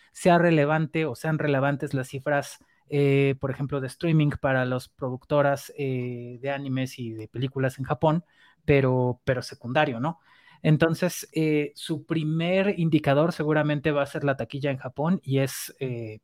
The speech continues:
pues, muy, muy grande, es muy bueno el resultado. No solamente, eh, por,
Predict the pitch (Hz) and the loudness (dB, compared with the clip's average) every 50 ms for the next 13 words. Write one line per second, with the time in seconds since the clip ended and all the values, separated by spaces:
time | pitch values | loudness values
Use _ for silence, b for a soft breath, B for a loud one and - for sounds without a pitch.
0 | _ _ _ _ _ - 139 127 120 - - - - - - - - 131 127 139 | _ _ _ _ _ -4 -2 -2 -2 -4 -8 -12 -14 -14 -16 -12 -6 -2 0 2
1 | 151 156 151 147 147 156 151 143 143 151 147 151 143 143 143 139 135 147 147 143 | 4 4 4 4 4 4 4 4 4 4 4 4 2 2 2 2 0 -2 -2 -4
2 | 143 135 143 143 139 143 139 131 127 131 127 - 139 123 - 156 147 143 151 180 | -2 -2 -2 -2 -2 -2 -4 -4 -4 -6 -6 -8 -10 -4 0 2 2 4 2 0
3 | 202 B B B B B B B B B B - 151 151 160 170 185 196 - - | -4 B B B B B B B B B B 2 4 4 6 4 4 2 0 0
4 | 220 220 196 196 190 190 - 202 196 196 190 - - 156 156 156 151 151 156 151 | 0 2 2 2 0 0 0 0 0 0 -2 -2 -2 -2 0 2 2 2 2 2
5 | 151 151 151 151 151 - _ _ _ _ _ _ _ _ _ - 156 156 151 151 | 2 0 0 -2 -4 -10 _ _ _ _ _ _ _ _ _ 0 2 4 6 4
6 | 147 143 139 139 139 139 139 139 135 | 4 2 0 0 -2 -2 -4 -4 -6